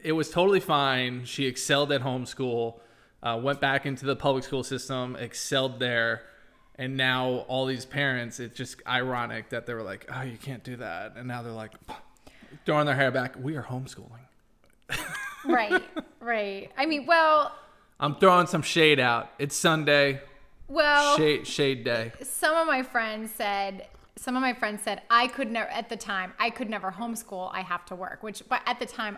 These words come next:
Speaker 2: I was working, I was running a company, which I'm still running now.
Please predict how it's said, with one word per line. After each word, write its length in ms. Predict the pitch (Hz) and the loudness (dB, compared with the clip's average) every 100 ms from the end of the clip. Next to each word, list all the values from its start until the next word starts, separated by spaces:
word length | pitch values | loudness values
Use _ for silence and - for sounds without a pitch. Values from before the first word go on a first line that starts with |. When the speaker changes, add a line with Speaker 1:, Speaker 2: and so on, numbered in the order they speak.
| - | -2
Speaker 2:
I 140 | 214 | -2
was 320 | 208 220 226 | -2 -2 -4
working, 420 | 180 170 180 175 165 | -8 -10 -10 -12 -10
I 60 | 180 | -8
was 120 | 175 | -8
running 200 | 175 160 | -12 -12
a 60 | 160 | -10
company, 480 | 214 214 180 160 | -8 -8 -10 -12
which 180 | 165 175 | -12 -12
I'm 100 | 170 | -14
still 160 | - 170 | -12 -10
running 280 | 160 156 180 | -10 -10 -4
now. 340 | 220 196 180 | 2 2 2